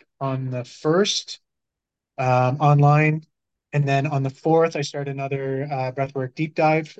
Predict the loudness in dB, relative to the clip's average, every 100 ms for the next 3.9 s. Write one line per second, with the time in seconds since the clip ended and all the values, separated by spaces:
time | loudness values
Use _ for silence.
0 | -8 -4 -2 -4 -6 -6 -6 -4 -4 -4
1 | 0 2 2 0 _ _ _ _ _ -4
2 | 0 2 2 0 -4 -10 -10 -6 -4 -4
3 | -4 -4 -4 -6 0 2 2 -2 -6